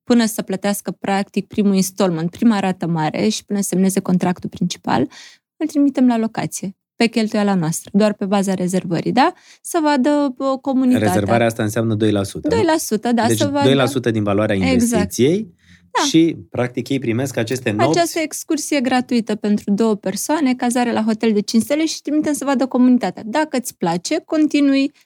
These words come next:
Speaker 1: semnezi contractul, mergi mai departe. Nu-ți place, ai pierdut doi la sută, dar îi oferim, uh, îi oferim ocazia să-și aleagă alt proiect.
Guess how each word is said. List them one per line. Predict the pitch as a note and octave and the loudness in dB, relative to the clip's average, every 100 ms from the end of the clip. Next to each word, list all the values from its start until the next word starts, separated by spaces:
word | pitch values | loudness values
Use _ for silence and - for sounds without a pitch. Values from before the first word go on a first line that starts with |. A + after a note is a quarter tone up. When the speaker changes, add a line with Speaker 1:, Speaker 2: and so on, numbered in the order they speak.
| - | -6
Speaker 1:
semnezi | C4+ B3+ B3 | 0 2 2
contractul, | B3+ A#3+ A#3+ A#3 - A#3 A#3 - _ - | 2 2 2 -2 -4 -4 -4 -6 _ -2
mergi | B3+ A#3+ | 0 2
mai | A3+ | 2
departe. | G3+ F#3 - - | 0 -4 -8 -4
Nu-ți | B3+ D4 C4 - | 0 0 0 0
place, | G#3 A3 A#3 A4+ - _ | 2 2 0 -6 -8 _
ai | F#4+ | -8
pierdut | - F#4+ G4+ | -6 -4 0
doi | E4 D4 | 2 2
la | C#4 | 0
sută, | - A#3 G3 | -2 -4 -2
dar | G3+ G#3+ B3 - | 0 2 0 -2
îi | - C4 | -4 0
oferim, | A#3+ A3+ A#3 B3+ C4 | 0 0 0 2 2
uh, | A#3 G3 - | 2 0 -2
îi | G#3+ | 0
oferim | G#3+ A3 A3+ A3+ | 0 2 2 2
ocazia | G3+ G3 G#3 C#4 - - _ | 0 -2 0 -2 -4 -12 _
să-și | - C#4+ - | -4 -2 0
aleagă | D4+ D#4 D4 | 2 0 0
alt | D4 - | -2 -4
proiect. | - C4 F#3 - | -2 0 0 -4